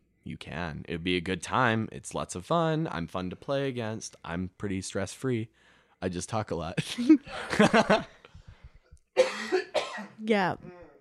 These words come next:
Speaker 2: But that's
Speaker 1: Mm-hmm.
Speaker 2: not what I've been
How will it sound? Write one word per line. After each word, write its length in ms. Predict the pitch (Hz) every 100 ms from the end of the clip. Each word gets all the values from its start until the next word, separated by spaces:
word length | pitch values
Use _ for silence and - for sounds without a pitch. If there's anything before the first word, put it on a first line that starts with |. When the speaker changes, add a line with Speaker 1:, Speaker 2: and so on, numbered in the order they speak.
| - - _ _ - 202 _ -
Speaker 2:
But 460 | 226 190 - - - _ - _ _
that's 140 | 104 101
Speaker 1:
Mm-hmm. 80 | 80
Speaker 2:
not 200 | 220 -
what 100 | 190
I've 140 | 196
been 140 | -